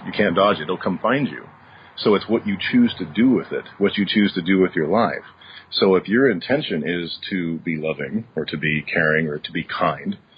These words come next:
and you work on this your entire life, that gives you a passion, gives you, it gives your energy moving. It has a tendency to expand.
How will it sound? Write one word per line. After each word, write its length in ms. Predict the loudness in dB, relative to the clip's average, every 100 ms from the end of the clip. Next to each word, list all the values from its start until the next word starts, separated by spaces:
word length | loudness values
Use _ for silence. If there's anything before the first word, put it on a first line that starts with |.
| _ _ _
and 140 | -2
you 120 | -2 0
work 340 | 4 2 2
on 140 | 0
this 180 | -2 -6
your 160 | -6 -6
entire 420 | -4 0 0 0
life, 400 | -2 -2 -2 -4 -10 _ _ _ _ _
that 160 | -4 -2
gives 160 | -2 -4
you 120 | -4
a 40 |
passion, 400 | -4 -2 -2 -4
gives 120 | -8 -8
you, 80 |
it 60 | -6
gives 160 | -4 -4
your 140 | -6 -4
energy 320 | -4 -2 -4
moving. 440 | 0 2 2 0
It 100 | -4
has 120 | -4
a 40 | -4
tendency 480 | -4 -2 -2 -4 -4
to 100 | -4
expand. 580 | -4 -4 -2 -2 -2 -8